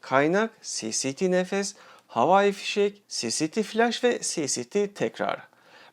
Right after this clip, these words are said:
B serisinde bir mikrofon olmadığı için müzik modu bu cihazda yer almıyor.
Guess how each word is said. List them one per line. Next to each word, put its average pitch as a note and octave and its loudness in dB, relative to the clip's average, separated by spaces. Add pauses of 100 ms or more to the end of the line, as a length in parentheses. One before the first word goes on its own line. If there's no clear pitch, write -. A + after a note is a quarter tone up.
B A#3+ 6
serisinde F3 -2
bir D#3 0
mikrofon D3+ -2
olmadığı B2+ 0
için A3 -6
müzik F#3+ -4
modu G#3 2
bu F#3 0
cihazda B2+ 0
yer F3 2
almıyor. A#2 0